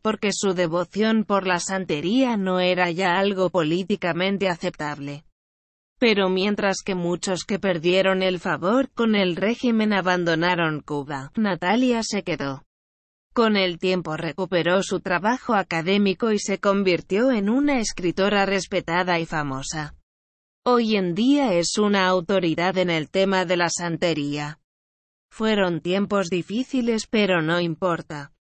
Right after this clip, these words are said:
Estaba peleando por mi país, no por un puesto.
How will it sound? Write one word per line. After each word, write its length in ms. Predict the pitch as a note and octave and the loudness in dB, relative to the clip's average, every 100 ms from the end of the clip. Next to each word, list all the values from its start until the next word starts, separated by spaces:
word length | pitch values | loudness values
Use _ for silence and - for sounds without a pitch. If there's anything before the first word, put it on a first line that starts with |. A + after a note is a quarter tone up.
| _ - | _ -2
Estaba 560 | G#3+ E3+ G#3+ B3+ C#4+ C4+ | -2 0 0 2 2 0
peleando 760 | G3+ F3 D#3+ E3 F#3+ F#3 F3+ | 0 2 2 2 2 0 0
por 220 | G3 F#3 | 2 2
mi 160 | F3+ D3+ | 0 -2
país, 460 | F#3+ F#3 C4+ D4+ - | -2 0 0 0 0
no 320 | G#3 G#3 A#3+ | 2 2 2
por 220 | E3+ D#3+ | -2 -2
un 180 | F3 E3+ | -4 -4
puesto. 560 | D#3+ D3 - E3 D3+ | -4 -6 -8 -10 -10